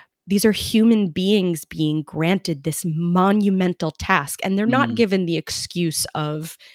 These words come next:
Speaker 1: you know, a monarch where it's like, "Oh, it, it was anointed by God."
Speaker 2: Mm-hmm.
Speaker 1: No, they're, they're under a different level of scrutiny. We technically choose them.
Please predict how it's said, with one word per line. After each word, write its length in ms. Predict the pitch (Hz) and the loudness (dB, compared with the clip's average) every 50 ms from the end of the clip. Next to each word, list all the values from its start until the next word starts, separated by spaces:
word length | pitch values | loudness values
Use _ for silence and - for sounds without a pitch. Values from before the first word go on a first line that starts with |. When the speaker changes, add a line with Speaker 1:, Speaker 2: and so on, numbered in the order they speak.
| - _ _ | -20 _ _
Speaker 1:
you 100 | - 185 | -8 -6
know, 160 | 165 151 143 - | -6 -4 -6 -6
a 120 | - 165 | -4 -2
monarch 460 | 165 170 175 175 165 151 143 151 - - - | 0 2 4 4 4 2 0 -2 -2 -4 -4
where 100 | 165 160 | -2 -2
it's 160 | 156 - - | -2 -2 -4
like, 160 | 156 156 - | -2 2 4
"Oh, 220 | 190 180 170 165 165 | 6 6 6 6 4
it, 280 | - - - - - - _ - | 2 0 -4 -8 -8 -14 _ 0
it 160 | - 180 160 | 0 2 2
was 160 | 170 185 - | 2 0 0
anointed 500 | 190 170 175 175 180 175 - - 175 143 | 0 0 0 0 0 0 -2 -4 -6 -2
by 140 | - 160 156 | -2 -2 -2
God." 580 | 147 - 151 147 160 156 - - - - - - - | -2 -2 0 2 2 2 2 0 -2 -4 -6 -6 -4
Speaker 2:
Mm-hmm. 400 | 135 139 127 123 139 127 135 151 - - | -2 -2 0 0 0 0 0 -2 -4 -6
Speaker 1:
No, 440 | - 170 175 175 208 254 202 147 156 | -4 0 4 4 6 6 6 4 4
they're, 280 | - 180 175 180 175 147 | 2 2 2 2 2 0
they're 220 | - 180 175 - - | 0 -2 -2 0 0
under 280 | 175 185 185 175 156 | -2 0 0 0 0
a 60 | 151 | 0
different 340 | 151 - 180 - - 196 - | 0 -2 -2 0 0 -4 0
level 260 | - 170 156 156 151 | 0 -2 0 0 -4
of 80 | 151 - | -2 -2
scrutiny. 720 | - - - - 196 196 - - 208 208 220 233 254 262 | -4 -6 -2 -2 -2 -2 -2 -2 -2 0 2 2 2 0
We 460 | - - 151 147 175 196 214 220 214 214 | -2 -4 -6 -2 0 0 2 0 0 -2
technically 540 | - 220 190 - - 226 - - 196 180 | -2 -2 -2 -2 -2 -6 -4 -4 -6 -4
choose 400 | 165 - - 180 175 185 190 - | -4 -4 -4 -4 -2 -4 -4 -2
them. 360 | - 220 240 262 285 320 349 | 0 2 4 4 4 2 2